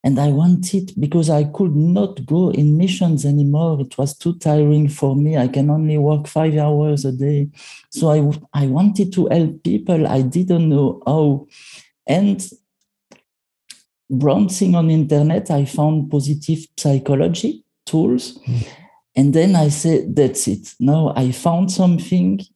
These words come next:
Speaker 1: It works for me. And then I will help people with that." And for now two years, I help people with degenerative illnesses and chronic pain like me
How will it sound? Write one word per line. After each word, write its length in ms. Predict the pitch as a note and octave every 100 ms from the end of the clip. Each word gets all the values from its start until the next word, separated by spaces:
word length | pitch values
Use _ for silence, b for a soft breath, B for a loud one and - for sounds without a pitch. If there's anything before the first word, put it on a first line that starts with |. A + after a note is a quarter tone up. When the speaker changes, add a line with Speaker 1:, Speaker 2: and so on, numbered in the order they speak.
| -
Speaker 1:
It 240 | B2+ -
works 240 | G#3+ A3+ -
for 200 | F3 E3+
me. 320 | F3 F#3 F#3 -
And 200 | C3+ C3+
then 280 | C#3 D3+ C#3+
I 100 | C3+
will 300 | C#3 C#3+ B2
help 280 | B2 C#3 -
people 360 | B2 B2+ C3+ B2+
with 260 | A#2 A#2 A2
that." 280 | G2 F#2+ - _ B B B B B B B _ _
And 280 | - A#3+ - - - - _ - -
for 540 | - D#3 C3 B2+ C3 C#3
now 260 | C3+ B2+ B2+
two 120 | F3+ F3+
years, 460 | F3 G3 G#3+ - -
I 100 | D3
help 320 | D3 D3 D3
people 420 | D3+ D3 F#3+ A3+ G#3
with 320 | F3 D#3 C#3
degenerative 920 | D#3 D3 D#3 D#3 D3+ C#3+ - D#3+ D3
illnesses 720 | D3 C#3+ D#3 D3+ - A3 - C3+
and 160 | D3
chronic 380 | D3 C#3+ D3 -
pain 240 | D3 D3
like 260 | C#3 A#2+ -
me 220 | E3 -